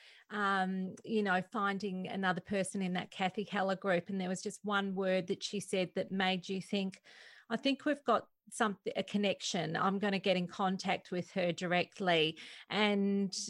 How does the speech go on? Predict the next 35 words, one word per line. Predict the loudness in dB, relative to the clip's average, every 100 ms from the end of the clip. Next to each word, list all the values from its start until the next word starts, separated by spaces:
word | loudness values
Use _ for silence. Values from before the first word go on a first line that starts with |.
| -12 -10
um, | 0 4 6 4 2 2
yeah, | 2 4
and | 4 4
that's, | 2 0 -6 0
but | 2
I, | 2 0 0
I | 0
would | 0
love | 2 2 0
to | -4
see | -8 -6 -4 -6 -4
pod | -4 -4
groups | -4 -4 -4 -8 -12 -12
starting | -12 -2 2 2 0 -4
up | -4 -6 -10
on | -6 -6 -6 -10 -8 -4
Facebook | -2 -4 -10 -8
as | -10
support | -10 -10 -4 -2 -2
groups | -4 -6 -6 -14 -8
for, | -4 -4 -4 -8 -14 -20 -20 -6
for | -4
women | -2 -2 -4
to | -6 -10
come | -6 -4 -4 -6
to. | -4 -2 -2
So | -4 -2 0 0
you've | 0 -2
actually | -2 -4 -6 -4
inspired | -4 -6 -6 0 2 4 2 0
me | -2 -2
because | -4 -4 -2
I'm | 0
not | 0 -2 -6 -4
doing | -2 0 0 -2 -2 -4